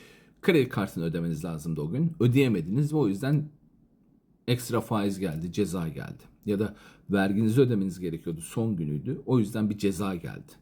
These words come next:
Tamam mı? Bunlar için bize yazın, biz sizi kompense, yani sizin zararınızı karşılayacağız diyorlar.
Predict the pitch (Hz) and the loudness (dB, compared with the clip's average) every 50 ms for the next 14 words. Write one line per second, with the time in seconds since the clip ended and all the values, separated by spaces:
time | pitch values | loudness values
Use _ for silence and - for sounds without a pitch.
0 | _ _ _ _ _ _ _ _ _ _ _ _ _ - 131 175 233 226 143 98 | _ _ _ _ _ _ _ _ _ _ _ _ _ -6 -4 -2 0 0 0 0
1 | 92 - - - - - - - - - - 147 165 175 175 156 120 - - - | -2 -4 -10 -18 -20 -20 -20 -20 -16 0 4 4 6 6 6 4 4 2 0 -2
2 | 196 220 226 - _ _ _ _ _ _ _ _ _ _ _ _ _ _ _ _ | -2 -2 -4 -6 _ _ _ _ _ _ _ _ _ _ _ _ _ _ _ _
3 | _ _ _ - 131 123 127 139 135 127 131 120 113 - 135 156 151 151 - - | _ _ _ 0 2 4 6 6 6 6 4 2 2 0 -2 -2 -2 -2 -4 -4
4 | 135 131 127 - 120 107 120 143 143 - - 117 117 117 - 127 117 117 - - | -4 -4 -4 -4 -4 -2 -2 -4 -4 -2 -2 -2 -2 0 0 -2 -2 -2 0 -2
5 | 101 92 - - 120 104 98 101 104 98 - - 117 107 117 123 117 107 - - | -2 -2 -2 -2 -2 0 0 0 0 -2 -4 -4 -4 0 2 2 2 2 0 -4
6 | - - - - - 107 127 139 127 123 110 98 101 110 113 - 214 - - 131 | -12 -20 -20 -10 0 2 4 4 4 4 2 0 0 -2 -2 -2 -4 -2 0 2
7 | 120 117 - - - 113 110 107 101 - 123 117 107 92 80 - - - 62 62 | 2 2 0 -2 -2 -2 -2 -2 -2 -2 -2 -2 -2 -2 -6 -8 -10 -12 -12 -12
8 | - - - - | -12 -16 -16 -20